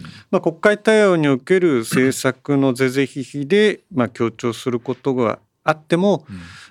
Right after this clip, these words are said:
Speaker 1: まあ、選挙に向けて候補者擁立、いわゆる調整での協調協力が百パーセントないと。
Speaker 2: そうですね。
Speaker 1: そういうことですね。
Speaker 2: うん。まあ、むしろ全面対決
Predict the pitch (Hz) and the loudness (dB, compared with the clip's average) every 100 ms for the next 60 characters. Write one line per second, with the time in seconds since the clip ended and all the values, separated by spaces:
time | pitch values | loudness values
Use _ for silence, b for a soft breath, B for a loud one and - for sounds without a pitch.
0 | - 160 214 226 214 185 165 151 147 165 | -4 0 2 2 2 0 0 0 0 -2
1 | 160 208 151 110 147 135 139 139 123 107 | 0 0 0 0 -2 -2 -4 -4 0 2
2 | 107 110 107 101 113 110 120 120 113 - | 2 0 -2 -6 -6 -4 0 0 -2 -2
3 | 131 131 - 139 131 131 120 185 135 95 | 0 -2 -2 -2 0 -2 -2 0 0 -2
4 | - 104 101 - 98 - 107 113 120 120 | -4 -4 -4 -4 -8 -4 -4 -4 -4 -8
5 | - 190 180 196 98 107 120 - - _ | -2 -2 0 -2 0 0 0 -4 -20 _
6 | _ 170 120 - 92 98 - 131 127 90 | _ -6 -6 -8 -12 -12 -6 -4 -2 -6
7 | - 123 110 - - - 139 160 - _ | -4 -2 -4 -6 -14 -12 -10 -10 -12 _
8 | _ _ 180 139 165 - 175 98 85 71 | _ _ -4 -2 -2 -2 -2 -2 -4 -6
9 | 98 135 139 139 131 123 - 120 92 82 | -2 -2 0 -2 -4 -6 -4 -4 -4 -10
10 | - 80 73 | -14 -12 -12